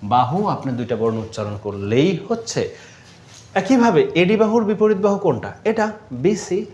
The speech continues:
আর কোণের কথা যদি বলি, এই কোণের বিপরীত কোণ কোনটা? এটা। এই কোণের বিপরীত কোণ কোনটা? এটা। কোণ বাহু নিয়ে বলার যে ব্যাপারটা আমি ষোলো দশমিক একের ভিডিওতে বলছিলাম, ওখান থেকে দরকার পড়ে ক্লিয়ার হয়ে আসেন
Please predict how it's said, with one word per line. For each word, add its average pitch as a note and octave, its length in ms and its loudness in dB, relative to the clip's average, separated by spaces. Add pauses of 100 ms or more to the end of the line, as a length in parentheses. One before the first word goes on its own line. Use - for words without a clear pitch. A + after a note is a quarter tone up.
(300)
আর C3+ 220 2 (260)
কোণের C4 340 4
কথা C#3 260 0
যদি C3+ 200 4
বলি, A#2 260 2 (520)
এই G3 180 4
কোণের A3+ 260 4
বিপরীত F3+ 380 2
কোণ E3+ 180 0
কোনটা? D3 420 0 (220)
এটা। C3+ 280 0 (520)
এই F3 180 4
কোণের G#3+ 260 2
বিপরীত F3+ 400 0
কোণ E3 160 0
কোনটা? D#3 280 -2 (100)
এটা। B2+ 300 -4 (320)
কোণ F3 500 2
বাহু B2+ 400 2
নিয়ে C#3 280 2
বলার A2+ 440 4
যে A#2 160 -2
ব্যাপারটা A2 420 -4
আমি C3 120 -4
ষোলো G#2+ 240 -4
দশমিক B2 400 -6
একের G#2+ 260 -4
ভিডিওতে A2+ 400 -6
বলছিলাম, B2+ 440 -2 (420)
ওখান F#3 280 0
থেকে F#3 200 -6
দরকার A#2 280 -4
পড়ে A2 140 -4
ক্লিয়ার C3 440 0
হয়ে D#3+ 120 -2
আসেন E3+ 280 -6